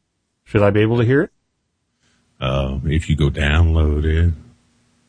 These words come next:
Speaker 1: Oh, I wa-,
Speaker 2: And
Speaker 1: I was having a problem with your feed last time. I'm gonna have to try it again.
Speaker 2: And y'all were very, very lucky. Y'all missed Bert and Ernie last week.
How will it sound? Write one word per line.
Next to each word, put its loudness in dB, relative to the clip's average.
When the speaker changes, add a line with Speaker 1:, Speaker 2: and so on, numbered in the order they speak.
Speaker 1:
Oh, -6
I -2
wa-, 6
Speaker 2:
And -2
Speaker 1:
I 2
was 2
having 4
a -2
problem 4
with 0
your -4
feed -2
last -4
time. -2
I'm 0
gonna 0
have 0
to -4
try 2
it -2
again. -2
Speaker 2:
And 4
y'all 6
were 4
very, 0
very 2
lucky. 2
Y'all 2
missed 0
Bert 0
and -4
Ernie 0
last -2
week. -6